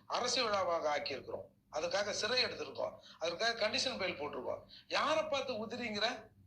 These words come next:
பெரியது சிறியதாவதும் சிறியது பெரியதாவதும் தான் இயற்கை. திருமாவளவன் அவர்கள் வந்து இங்க கட்சி ஆரம்பிச்ச போது தமிழகத்தில் இருக்கிற எல்லா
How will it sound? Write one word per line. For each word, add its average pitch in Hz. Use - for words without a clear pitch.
பெரியது 233
சிறியதாவதும் 214
சிறியது 262
பெரியதாவதும் 233
தான் 240
இயற்கை. 214
திருமாவளவன் 285
அவர்கள் 240
வந்து 226
இங்க 220
கட்சி 196
ஆரம்பிச்ச 208
போது 156
தமிழகத்தில் 254
இருக்கிற 208
எல்லா 240